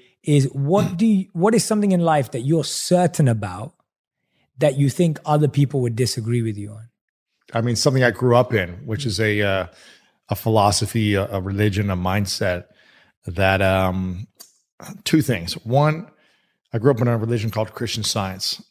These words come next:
Speaker 2: which is, which is actually the same religion that Ellen grew up in.
Speaker 1: Mm.
Speaker 2: Her,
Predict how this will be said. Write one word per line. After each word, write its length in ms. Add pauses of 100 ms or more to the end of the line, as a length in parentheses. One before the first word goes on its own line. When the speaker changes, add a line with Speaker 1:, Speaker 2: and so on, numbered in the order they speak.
Speaker 2:
which 180
is, 140
which 220
is 80
actually 340
the 60
same 220
religion 300
that 220
Ellen 380 (220)
grew 180
up 120
in. 180
Speaker 1:
Mm. 320 (480)
Speaker 2:
Her, 180